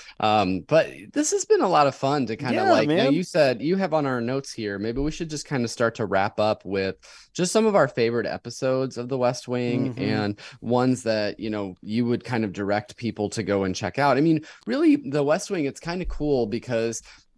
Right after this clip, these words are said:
Speaker 1: it's done in that sort of <laughs> older style of network drama where you can, absolutely, there is, uh, it's serialized and you are gonna miss out on plot points if you just dive right in.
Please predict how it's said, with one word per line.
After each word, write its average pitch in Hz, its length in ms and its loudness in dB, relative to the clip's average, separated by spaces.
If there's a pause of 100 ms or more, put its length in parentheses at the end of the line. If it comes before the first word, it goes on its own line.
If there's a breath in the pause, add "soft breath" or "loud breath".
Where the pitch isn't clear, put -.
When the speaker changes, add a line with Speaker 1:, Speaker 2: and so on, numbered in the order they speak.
(200)
Speaker 1:
it's - 400 -2
done 165 380 2
in 180 120 4
that 123 200 2
sort 143 180 2
of 131 100 2
<laughs> - 40 -20
older 165 380 4
style 135 640 2
of 117 180 0
network 123 420 -4
drama 117 480 -4 (240 loud breath)
where 185 180 0
you 202 160 -2
can, 180 460 0
absolutely, 151 540 -2
there 110 200 -2
is, 123 460 -4
uh, 104 160 -2
it's 104 160 -8
serialized 139 760 2
and 113 200 -6
you 113 360 -4 (180 loud breath)
are 110 80 0
gonna 131 180 0
miss 123 240 2
out 120 140 4
on 101 160 -4
plot 139 240 -4
points 104 320 -4
if 95 80 -10
you 104 80 -6
just 104 220 -4
dive 101 320 0
right 98 180 2
in. 135 260 2